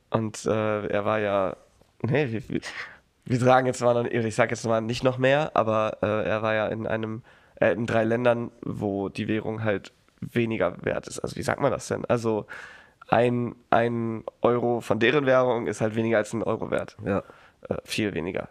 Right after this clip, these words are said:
Speaker 1: So, und dann, äh, war das irgendwie, ist das ganz interessant, finde ich.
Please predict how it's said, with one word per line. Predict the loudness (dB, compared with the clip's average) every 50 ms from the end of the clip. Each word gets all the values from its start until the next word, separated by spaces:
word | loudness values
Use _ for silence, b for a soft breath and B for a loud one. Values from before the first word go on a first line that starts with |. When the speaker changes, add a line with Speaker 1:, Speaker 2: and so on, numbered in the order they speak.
| _ _
Speaker 1:
So, | -6 -4 -4 -4
und | -4 -4 -4 -4
dann, | -4 -4 -6 -10 B B B B B B B B B B B B B _ _ _
äh, | -6 -6 -6 -6 -10 -12 -14 _ _ _ _ _ _ _ _ _ _ -6 -4
war | -2 -2
das | -2 -4 -8 -10
irgendwie, | -8 -8 -8 -8
ist | -8 -8 -10 -12
das | -14 -8 -6
ganz | -6 -6 -6
interessant, | -8 -10 -8 -4 -4 -4 -4 -2
finde | -4 -6 -6 -6 -6
ich. | -10